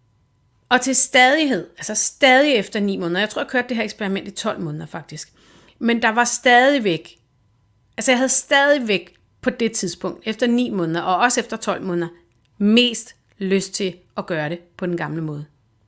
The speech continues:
Jeg havde mest lyst til at gøre det på den gamle måde.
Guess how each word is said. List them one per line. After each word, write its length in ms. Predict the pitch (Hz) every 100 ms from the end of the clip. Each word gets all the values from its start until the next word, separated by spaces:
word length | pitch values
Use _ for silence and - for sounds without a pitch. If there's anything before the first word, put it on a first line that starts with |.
| -
Jeg 100 | 160
havde 140 | 185
mest 640 | 180 202 247 277 339 - _ _ -
lyst 360 | 190 196 -
til 220 | - 170 170 _
at 80 | 180
gøre 180 | 175 165
det 80 | 165
på 80 | 165
den 100 | 156
gamle 220 | 151 151
måde. 220 | 147